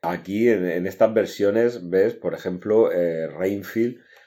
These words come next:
adquiere mayor protagonismo. Estoy acordándome del Rainfield de la,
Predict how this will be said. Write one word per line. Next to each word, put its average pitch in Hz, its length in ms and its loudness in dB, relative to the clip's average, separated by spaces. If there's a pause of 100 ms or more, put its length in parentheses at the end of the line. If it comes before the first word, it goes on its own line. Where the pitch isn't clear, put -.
(220)
adquiere 95 560 0
mayor 95 640 4
protagonismo. 90 840 0
Estoy 98 380 -4
acordándome 101 720 2
del 87 400 -2
Rainfield 101 580 -2
de 98 80 4
la, 85 300 0